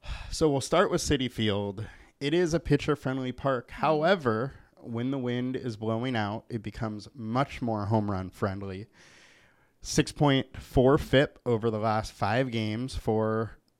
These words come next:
Speaker 1: Walker. Forty-two percent, uh, fly balls, tons of barrel balls, thirty-six percent hard contact. There's just a lot going in the Dodgers' favor, and as we know, that lineup is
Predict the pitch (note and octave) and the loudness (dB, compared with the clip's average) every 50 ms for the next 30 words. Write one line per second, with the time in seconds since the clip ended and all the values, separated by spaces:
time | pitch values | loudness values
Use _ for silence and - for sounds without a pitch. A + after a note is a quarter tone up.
0 | _ - B2+ G#2+ G#2 G#2 G2 - - G#2 G#2 A#2 C3 - - - - - A#2+ A#2 | _ -6 -2 -2 0 -2 -2 -4 -6 -6 -6 -6 -8 -10 -16 -16 -8 -4 -2 0
1 | C3 D#3 F3+ F#3 F3 - - - D#3 D3+ D3+ - D#3 D3 - - D3+ C#3 C3+ - | 0 0 0 -2 -4 -6 -6 -4 -4 -6 -6 -6 -8 -8 -6 -4 -4 -4 -6 -8
2 | _ _ _ _ _ _ _ _ _ _ _ _ _ _ _ _ _ _ - C#3 | _ _ _ _ _ _ _ _ _ _ _ _ _ _ _ _ _ _ 0 4
3 | C#3 B2+ B2 B2 A#2+ - - C3+ B2+ C3+ B2+ G#2+ G2+ G2 F#2 G2+ A#2 - - _ | 4 6 6 4 2 0 0 2 2 2 4 2 0 0 0 -2 -6 -8 -12 _
4 | _ - - - - F3+ G3+ A#3 A3 F#3 F#3 A#2+ A#2 A2 A2 G2+ F#2+ F#2+ - F#2 | _ -10 -8 -4 0 2 4 4 6 6 4 4 4 2 2 0 -2 -6 -8 -8
5 | F#2+ E2+ E2 E2+ E2+ - _ _ _ - A#2+ A#2+ D#3 F3+ A3 G3 - - - C3+ | -8 -8 -10 -14 -16 -18 _ _ _ -4 0 0 2 2 0 0 -2 -4 -6 -8
6 | - - - B2+ - - B2+ A2+ - - A2+ A2 G#2 G2+ - G#2+ G2+ G2 G2+ - | -8 -10 -12 -10 -6 -4 -4 -4 -4 -2 -4 -4 -4 -4 -6 -8 -8 -8 -10 -10
7 | G2+ G2 F#2+ F2+ - _ _ _ _ - - - - - - - - B2+ C3 B2 | -10 -8 -8 -10 -12 _ _ _ _ -20 -20 -20 -20 -20 -8 0 2 2 2 2
8 | F3 F#3+ - G3+ E3 B2 A2+ A2+ A#2 - A#2 A#2+ A#2+ A#2 A#2 A2+ A2+ A2 F#2+ - | 0 -2 0 0 0 2 4 4 2 2 0 -2 0 0 0 -2 -4 -6 -6 -8
9 | G#2+ A#2 A2+ A2 A2 A2 A2 A2 G#2+ G#2+ G#2+ - - B2 A#2 G2+ A#2 A#2+ B2 A#2 | -6 -4 -4 -2 -2 -4 -4 -6 -6 -8 -10 -8 -6 -4 -2 0 2 2 2 2
10 | A#2+ A#2+ - - A#2+ C3 E3 C3 C3 A2+ A#2 A2+ - - A#2 A2 A2 A2+ A#2 A2+ | -2 -4 -2 0 0 0 2 2 0 0 -2 -2 -4 -6 -4 -4 -2 -2 -4 -4
11 | A#2+ A#2 G#2+ A2 A2+ A#2 B2 A#2 G#2+ F2+ B1 F#2+ G#2 G#2 G#2 G#2+ A2+ G#2 - - | -4 -4 -2 0 0 0 0 0 -2 -4 -4 -6 -6 -6 -6 -6 -8 -10 -10 -12
12 | F#2+ G2 G2 G2 F#2+ G2+ - | -10 -8 -8 -10 -10 -12 -16